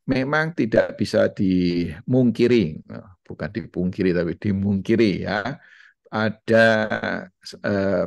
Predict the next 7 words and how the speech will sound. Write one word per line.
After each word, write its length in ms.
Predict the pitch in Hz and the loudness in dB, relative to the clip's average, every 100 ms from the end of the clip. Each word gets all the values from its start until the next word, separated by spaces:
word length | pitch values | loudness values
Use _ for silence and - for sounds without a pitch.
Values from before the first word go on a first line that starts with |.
| - - | -4 -2
pengertian 800 | 104 101 98 107 107 127 190 - | 0 -2 -2 0 0 0 -6 -6
tentang 800 | 104 90 87 - 107 101 92 69 | -2 -2 -2 -4 -2 -4 -8 -12
yang 320 | - 123 117 113 | -2 0 0 -2
sedikit 560 | 135 - 120 - 208 - _ _ _ | -4 -4 -10 -2 -4 -4 _ _ _
itu 480 | 123 - _ 139 139 | -4 -4 _ 0 0
dipilih 540 | 104 101 110 110 170 - _ _ _ | -2 -2 2 6 6 4 _ _ _
ya, 320 | 92 98 | -4 -4